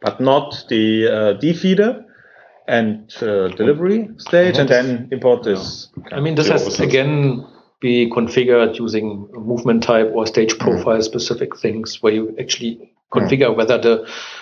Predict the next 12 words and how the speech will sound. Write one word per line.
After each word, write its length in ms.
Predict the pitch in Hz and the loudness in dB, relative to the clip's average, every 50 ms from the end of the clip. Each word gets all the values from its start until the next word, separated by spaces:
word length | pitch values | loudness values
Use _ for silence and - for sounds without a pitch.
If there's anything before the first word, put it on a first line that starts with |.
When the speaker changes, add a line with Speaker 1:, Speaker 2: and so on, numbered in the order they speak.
| - - _ - - | -20 -20 _ -4 0
Speaker 3:
based 200 | 143 135 135 135 | 0 0 2 0
on 120 | 143 131 123 | 0 0 2
the 400 | 123 120 113 113 113 110 - - _ _ _ _ _ _ _ - | 4 4 4 2 0 -4 -6 -16 _ _ _ _ _ _ _ 0
business 440 | 156 156 151 160 151 139 139 - - | 2 2 2 4 2 2 2 2 2
unit 480 | 147 143 143 143 139 139 135 135 - - - _ _ _ _ _ - | 2 4 6 6 6 4 4 0 -6 -8 -14 _ _ _ _ _ -14
of 100 | 123 - | -10 -2
this 160 | - 135 123 131 | -2 -2 -2 -2
country, 680 | - - 131 123 120 - - 123 120 117 113 110 110 - - | -4 -4 -4 -4 -4 -2 2 4 4 4 4 2 -2 -2 0
this 160 | 135 120 - - | 0 0 0 -2
stage 300 | - 123 120 117 117 - | -2 0 0 0 0 0
is 160 | - - - | -2 -2 0
then 260 | - 110 107 107 98 | -2 -2 -2 -2 -8